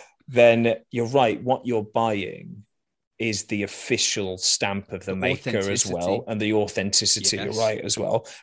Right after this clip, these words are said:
Speaker 1: But I think the, yeah, so I guess the N F T behind the, the thing, the ape,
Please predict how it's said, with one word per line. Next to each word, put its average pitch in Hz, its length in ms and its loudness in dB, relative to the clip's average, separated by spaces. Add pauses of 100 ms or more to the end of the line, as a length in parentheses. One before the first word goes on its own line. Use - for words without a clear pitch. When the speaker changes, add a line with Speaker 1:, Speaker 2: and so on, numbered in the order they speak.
Speaker 1:
But 139 140 8
I 139 100 8
think 135 340 2
the, 117 540 4 (640)
yeah, 123 260 2
so 117 220 4
I 117 60 6
guess 131 380 4
the 117 220 0
N 139 160 0
F 131 200 -2
T 123 400 -2
behind 104 680 -4
the, 90 360 -2 (760)
the - 100 -10
thing, 90 600 -2 (120)
the 101 160 0
ape, - 400 -4